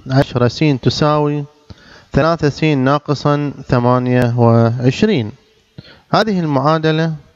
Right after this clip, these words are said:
سنحلها بالطريقة الآتية. عندنا المتغير ثلاثة س، وعندنا سالب ثمانية وعشرين.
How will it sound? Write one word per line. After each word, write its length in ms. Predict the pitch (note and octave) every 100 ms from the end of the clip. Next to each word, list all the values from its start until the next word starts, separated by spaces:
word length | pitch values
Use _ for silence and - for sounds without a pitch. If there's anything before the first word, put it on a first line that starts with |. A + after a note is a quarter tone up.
| _ _ - _ -
سنحلها 580 | - C3 A#2+ D3+ D3+ D3+
بالطريقة 760 | B2 - A2+ A2+ - B2+ C#3+ C#3 _ _ _ _ _ _ _ _ _ _ D#3
الآتية. 680 | A#2+ A#2+ E3+ B2+ - G#2 A2+ - _ _ _ _ _ _ _ -
عندنا 540 | E3+ G3+ G3 G3+ G3+ C3+
المتغير 760 | C3 C3+ C#3 C3+ B2+ A2 G#2+ - - _ _ -
ثلاثة 400 | A#2 A#2 B2+ B2+
س، 140 | B2 B2+ C3+ F3 F#3 _ _ _ _ _ _ _ - - A#2+ -
وعندنا 480 | C3 D3 E3+ E3 D#3+
سالب 360 | C#3+ C#3+ C#3+
ثمانية 460 | - A#2+ A2+ A#2+ B2
وعشرين. 540 | A#2+ F3 - G#2+ G#2+